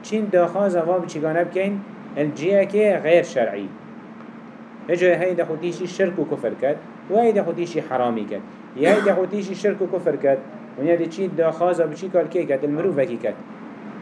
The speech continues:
ونیا المروفه کی کد، جا چه پیغمبر بید،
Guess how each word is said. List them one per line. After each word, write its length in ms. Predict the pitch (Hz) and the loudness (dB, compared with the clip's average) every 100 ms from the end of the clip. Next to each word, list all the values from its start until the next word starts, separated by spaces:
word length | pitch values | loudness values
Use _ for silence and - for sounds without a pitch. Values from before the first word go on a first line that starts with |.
| - - - - - - - - - | -14 -14 -14 -14 -14 -14 -14 -14 -6
ونیا 140 | 117 139 | -2 0
المروفه 340 | 135 147 147 | 2 2 2
کی 140 | 147 | 0
کد، 200 | 123 143 143 - | 2 2 2 -4
جا 100 | 135 | -6
چه 240 | 127 156 143 | 2 4 4
پیغمبر 520 | 131 123 117 139 151 | 2 0 4 4 4
بید، 220 | 151 | 0